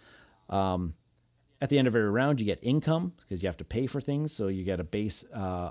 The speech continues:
income of five dollars every round, but there's other ways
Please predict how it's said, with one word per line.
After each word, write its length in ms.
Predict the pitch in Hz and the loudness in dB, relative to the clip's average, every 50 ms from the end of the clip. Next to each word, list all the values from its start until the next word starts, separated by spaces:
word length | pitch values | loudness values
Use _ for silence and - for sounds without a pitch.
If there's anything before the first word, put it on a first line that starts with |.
| - - | -8 -6
income 300 | 131 110 101 110 107 87 | -4 -4 -2 0 -2 -2
of 100 | 80 - | -2 -4
five 300 | - 110 98 92 87 80 | -4 -4 -4 -4 -2 -2
dollars 380 | 107 98 107 110 110 101 95 | 0 0 2 2 0 -2 -2
every 160 | 101 82 87 | -4 -6 -6
round, 360 | 85 98 120 123 135 139 131 - | -4 -2 -2 -2 0 -2 -2 -4
but 120 | 107 85 | -4 -4
there's 180 | 98 92 87 95 | -4 -4 -2 -2
other 220 | 92 95 90 90 | -2 -2 -2 -2
ways 320 | 87 95 92 98 98 92 | -2 -2 -2 -2 -2 -4